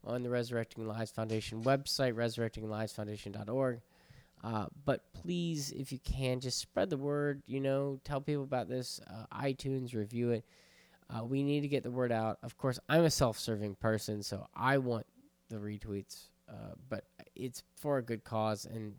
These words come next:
Doctor Gordon is, uh, just an amazing person. So anyway, uh, I hope you enjoy it, and, uh, I'll chat with you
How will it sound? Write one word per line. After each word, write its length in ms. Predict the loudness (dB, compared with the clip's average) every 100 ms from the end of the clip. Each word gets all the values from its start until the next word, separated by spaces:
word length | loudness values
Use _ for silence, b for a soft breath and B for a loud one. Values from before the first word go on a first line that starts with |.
| -4
Doctor 300 | -2 -2 -6
Gordon 520 | -6 -4 -2 -6 -10 -12
is, 280 | -12 -10 -10
uh, 220 | -10 -12 -14
just 260 | -14 -12 -10
an 60 |
amazing 400 | -6 -4 -4 -6
person. 500 | -4 -4 -4 -6 -6
So 300 | -6 -8 -8 B B B B 0
anyway, 420 | 6 8 8 6
uh, 120 | 4 4
I 180 | 6
hope 180 | 4 4
you 80 | 4
enjoy 340 | 4 6 8
it, 120 | 6 2 -4
and, 380 | 2 2 4 4
uh, 300 | 6 4 2 b b b b b b
I'll 140 | 0 0
chat 380 | 4 4 4
with 200 | 2 0
you 380 | 2 2 2 0